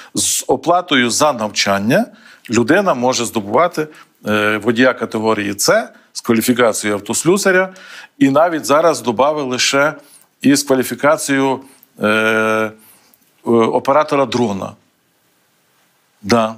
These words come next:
для того, щоб тракторист чи водій міг, е, користуватися для, е, потреб сільського господарства,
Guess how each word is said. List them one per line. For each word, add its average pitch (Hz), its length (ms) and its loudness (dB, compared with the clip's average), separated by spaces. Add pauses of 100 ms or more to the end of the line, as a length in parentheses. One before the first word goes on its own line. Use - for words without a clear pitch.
для 113 140 -4
того, 190 260 2
щоб 127 240 -2
тракторист 151 720 0 (240)
чи 120 240 0
водій 120 680 -2
міг, 127 440 0
е, 117 80 -2
користуватися 127 720 -2
для, 233 340 0 (100)
е, 120 40 -12 (460)
потреб 180 320 0
сільського 135 380 -2
господарства, 143 720 -2